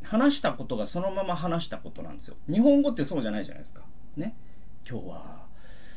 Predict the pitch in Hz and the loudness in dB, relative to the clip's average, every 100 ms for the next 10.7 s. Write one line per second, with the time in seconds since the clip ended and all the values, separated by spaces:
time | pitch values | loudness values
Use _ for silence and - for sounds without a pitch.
0 | - - - - - - 214 151 - - | -6 -6 -6 -6 -6 -2 0 2 0 -4
1 | - 98 - 98 87 78 - - - - | -6 -4 -4 -4 -4 -6 -6 -6 -6 -6
2 | - - - - - - 170 165 170 117 | -6 -6 -6 -6 -6 0 4 4 4 6
3 | 220 240 240 226 208 233 220 - 107 95 | 6 6 4 2 0 0 -2 -2 -2 -2
4 | - - - - 113 143 170 170 - 160 | -6 -8 -6 -6 -2 0 2 2 4 4
5 | 175 104 - - 101 117 113 151 - 131 | 4 2 -2 -6 -6 -4 0 0 2 2
6 | 120 110 107 - - - 110 92 - - | 2 2 0 -4 -6 -6 -6 -6 -6 -4
7 | - - 165 170 - - - - - - | -4 0 2 2 0 -2 -2 -2 -4 -6
8 | - - - 143 120 - - - - - | -6 -6 2 4 4 2 -2 -6 -6 -6
9 | - - 127 120 117 123 143 170 175 175 | -6 -6 -6 -4 -2 -2 -2 -2 -2 0
10 | 175 175 160 160 185 208 160 | 0 0 0 0 4 6 6